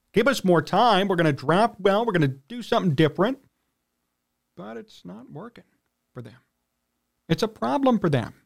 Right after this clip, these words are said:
So I'm just very much concerned about what the Bulls are gonna do.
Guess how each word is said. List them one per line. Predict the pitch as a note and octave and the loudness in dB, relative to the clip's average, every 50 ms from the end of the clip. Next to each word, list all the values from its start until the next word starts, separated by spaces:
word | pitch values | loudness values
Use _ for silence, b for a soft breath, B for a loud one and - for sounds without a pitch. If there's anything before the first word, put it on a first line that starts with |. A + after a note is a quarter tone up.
| _ _ _ _ _ _ _ _ _ _ _ _ _ _ _ _ _ _ | _ _ _ _ _ _ _ _ _ _ _ _ _ _ _ _ _ _
So | - - F#3 | -8 -6 -4
I'm | G#3+ G#3 | -2 0
just | A#3 A#3 A#3 - - | 0 0 -2 0 0
very | F3 F#3+ G#3+ A3 | 0 2 2 4
much | G#3+ G#3+ G#3 G3+ - | 4 4 2 2 0
concerned | - F#3 F3 C#3 - F#3 F#3 F#3 | 0 -2 -2 0 0 2 4 4
about | F3 E3+ E3 | 4 4 4
what | F3 F3 F3 | 2 2 2
the | - E3+ | 4 4
Bulls | D3 E3 E3+ D#3+ D3+ | 4 4 4 2 2
are | C#3+ | 2
gonna | D#3 D3 C#3 | 2 2 2
do. | B2 C#3+ D3+ C#3 - | 2 2 0 0 -2